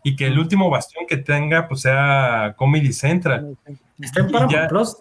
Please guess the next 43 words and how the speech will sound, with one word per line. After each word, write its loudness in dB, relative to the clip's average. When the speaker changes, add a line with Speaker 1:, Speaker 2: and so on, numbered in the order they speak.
Speaker 2:
oye, 2
por -4
cierto, 0
hablamos 0
de 0
eso 2
Speaker 1:
No, 2
Speaker 2:
rápidamente. -4
Speaker 1:
no, -8
Speaker 2:
Oh. -6
Speaker 1:
este, -2
yo 2
era 0
una 2
de 2
las 2
razones -2
por -6
las -8
que -12
quería -4
Paramount 0
Plus. -4
Te 0
digo, 2
nada 2
más 0
está -2
ahí 2
La 0
Casa -2
de 2
los -4
Dibujos, -2
que -4
también 2
es 2
muy 2
transgresora. -2
Speaker 3:
Ujú. -10
Speaker 1:
Y 0
también -2
está 0